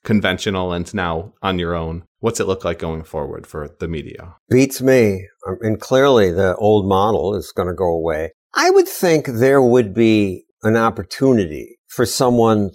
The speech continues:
Speaker 2: to give you more balanced stuff. I mean, right now, we've all fallen for the algorithms, which are so genius in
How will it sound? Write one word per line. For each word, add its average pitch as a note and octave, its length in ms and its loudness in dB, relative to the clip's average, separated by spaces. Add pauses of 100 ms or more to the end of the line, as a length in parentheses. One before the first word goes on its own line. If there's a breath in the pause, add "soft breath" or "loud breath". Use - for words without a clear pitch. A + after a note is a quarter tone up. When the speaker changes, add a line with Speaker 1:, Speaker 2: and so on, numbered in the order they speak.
(120)
Speaker 2:
to A#2 80 -2
give G#2+ 380 2
you F#2+ 640 2
more G#2 320 2
balanced G2 800 -2
stuff. - 580 -4
I B2+ 60 -2
mean, C3+ 120 -2 (220)
right G3 360 0
now, G2+ 500 2
we've G#2 300 0
all B2+ 280 2
fallen A2 520 0
for G#2+ 140 -8
the G2+ 140 2
algorithms, F2 1040 -2 (100)
which G2+ 320 -2
are A2 160 0
so D#3+ 480 -2
genius A#2 920 -4
in E2+ 420 -8